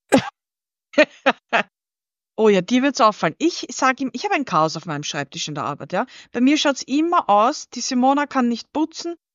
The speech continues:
Speaker 2: weil mein Schreibtisch immer vollgeräumt ist, aber ich weiß genau, was wo liegt.
Speaker 1: Ja.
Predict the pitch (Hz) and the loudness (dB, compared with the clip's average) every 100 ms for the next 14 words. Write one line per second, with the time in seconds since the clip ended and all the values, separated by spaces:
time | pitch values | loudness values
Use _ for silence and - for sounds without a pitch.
0 | _ - 233 247 240 233 226 233 - - | _ -2 0 0 2 0 0 -8 -10 -2
1 | 320 320 320 - 226 - 175 175 196 - | 4 4 4 2 0 2 -2 -2 -10 -10
2 | 180 190 - 170 - - 147 131 131 180 | -8 -8 -4 -6 -6 -12 -6 -4 2 4
3 | 254 269 _ _ _ 180 196 208 - - | 4 0 _ _ _ 2 2 2 -4 -10
4 | 156 156 165 175 175 _ 156 156 170 175 | -4 0 2 2 -4 _ -6 0 2 0
5 | - - _ _ _ _ _ _ _ _ | -4 -20 _ _ _ _ _ _ _ _
6 | _ 180 170 160 | _ -6 -6 -6